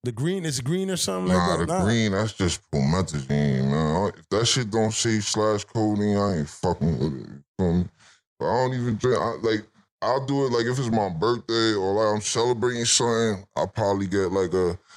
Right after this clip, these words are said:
Speaker 2: like, a bottle of Ace of Spades Rosé, mix it with the, uh, uh, you know what I mean? Mix it with the juice for my birthday, maybe with some cut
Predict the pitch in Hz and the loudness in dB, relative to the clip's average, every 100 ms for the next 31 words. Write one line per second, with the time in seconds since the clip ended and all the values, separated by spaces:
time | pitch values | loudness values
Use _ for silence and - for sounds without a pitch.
0 | - _ - 90 90 76 95 95 95 92 | -20 _ -2 0 -2 -2 0 2 2 0
1 | 80 92 95 - 87 - 95 95 92 85 | 0 0 2 2 0 0 0 2 2 0
2 | 87 90 85 95 98 95 85 80 90 92 | 0 0 0 -2 0 0 -2 -2 -2 0
3 | - 95 90 80 90 82 64 80 78 - | 0 0 -2 -2 0 0 0 0 -2 -2
4 | 76 73 - - _ 92 95 104 104 98 | 0 0 -4 -16 _ -2 0 2 2 0
5 | 95 101 87 73 82 - 95 95 95 - | -2 -2 -4 -6 -10 -2 0 0 -4 -14
6 | _ _ - 87 85 78 95 82 87 90 | _ _ -2 0 0 0 0 0 0 2
7 | 90 90 90 90 82 - 78 - 92 | 2 2 2 0 0 -2 -4 -2 0